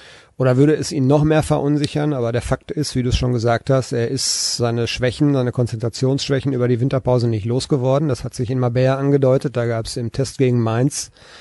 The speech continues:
einen ähnlichen dicken Bock von ihm. Und jetzt gleich wieder beim ersten Spiel in Augsburg. Und das führt natürlich jetzt auch nicht dazu, dass der, dass der Souveränität gewinnt. Und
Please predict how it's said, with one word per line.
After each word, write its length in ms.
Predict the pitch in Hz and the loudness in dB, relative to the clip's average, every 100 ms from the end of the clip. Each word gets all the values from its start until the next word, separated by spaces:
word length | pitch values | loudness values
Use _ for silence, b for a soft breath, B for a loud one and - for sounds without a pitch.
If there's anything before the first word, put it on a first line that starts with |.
| B B | B B
einen 180 | 120 113 | -6 -2
ähnlichen 640 | 123 165 147 131 120 113 110 | 2 4 4 2 0 -2 -2
dicken 260 | 117 117 | -4 0
Bock 180 | 110 - | 0 0
von 180 | 127 110 | -2 0
ihm. 280 | 113 127 151 B B B B B | 0 -2 -4 B B B B B
Und 160 | 123 117 | -4 -4
jetzt 160 | 113 | -2
gleich 220 | 131 123 135 | 0 2 4
wieder 140 | 135 | 4
beim 120 | 123 | 4
ersten 280 | 117 120 139 | 2 0 -2
Spiel 240 | - 127 | -2 0
in 120 | 120 113 | -2 -2
Augsburg. 540 | 107 113 - 131 127 | -4 -6 -2 -2 -2
Und 160 | 113 117 | -2 -4
das 200 | 107 - | -6 -2
führt 200 | 131 123 | -2 0
natürlich 380 | 113 131 123 | 0 0 0
jetzt 120 | 113 120 | -2 -2
auch 100 | 117 | -4
nicht 200 | 113 117 | -2 -4
dazu, 240 | - 123 | -4 -4
dass 180 | 110 - | -4 -2
der, 380 | 117 110 107 104 | -2 -2 -2 -4
dass 160 | 104 | -8
der 200 | 110 98 | -8 -4
Souveränität 680 | 107 113 110 104 104 120 - | -2 -2 0 -2 0 0 2
gewinnt. 600 | 123 135 117 90 - - | 2 4 2 -2 -10 -8
Und 480 | 139 104 107 - | -6 -4 -4 -6